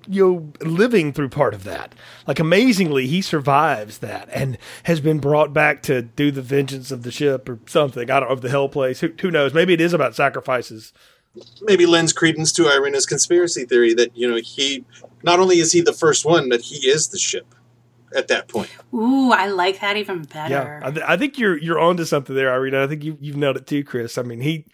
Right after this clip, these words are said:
Speaker 1: he is definitely back, and that's when Cooper shows up as he's about to kill, you know, right as, as, uh, Weir's about to kill everybody. And in the, in, again, some of this movie only really works because we,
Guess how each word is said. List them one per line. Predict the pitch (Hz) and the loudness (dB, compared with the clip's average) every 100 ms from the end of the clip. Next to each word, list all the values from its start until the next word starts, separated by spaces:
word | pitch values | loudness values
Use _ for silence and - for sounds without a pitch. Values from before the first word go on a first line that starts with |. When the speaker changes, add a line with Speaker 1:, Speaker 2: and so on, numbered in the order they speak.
| - - - | -20 -20 -8
Speaker 1:
he | 170 | -2
is | 180 143 | -2 0
definitely | 170 170 156 | 0 0 -6
back, | 135 147 143 135 170 | 0 0 0 0 -2
and | 160 | 2
that's | 220 - | 0 0
when | 302 196 | -6 -4
Cooper | - 247 220 208 | -4 -4 -2 -4
shows | - 180 175 | -2 -2 0
up | 175 175 | 0 0
as | 156 151 | -2 -6
he's | 151 | -6
about | 147 156 | -2 -2
to | 147 | -4
kill, | - 175 165 151 147 | -2 2 2 2 -2
you | 143 | -4
know, | |
right | 131 160 185 | 2 4 4
as, | 151 - - - - - | 0 -4 -16 -20 -20 -6
as, | 147 143 135 131 143 | 2 4 4 0 -2
uh, | 131 | 0
Weir's | 143 165 160 | 2 0 2
about | 147 131 | -2 -4
to | 123 | -4
kill | 170 175 | 0 2
everybody. | 151 131 131 127 123 120 - - - | 0 0 -2 -2 -2 -8 -18 -10 0
And | 170 165 156 - - - | 2 2 0 -6 -14 -12
in | - 226 | -2 0
the, | 208 180 196 | 0 0 0
in, | 208 185 - | 0 -2 0
again, | 190 240 330 220 185 - | 2 4 4 2 -2 -6
some | - 277 | -2 0
of | |
this | 277 247 | 2 2
movie | 226 180 | 0 2
only | 214 233 | 2 2
really | 202 175 | 2 4
works | 180 170 | 4 2
because | 160 143 143 | -2 -2 2
we, | 170 | 0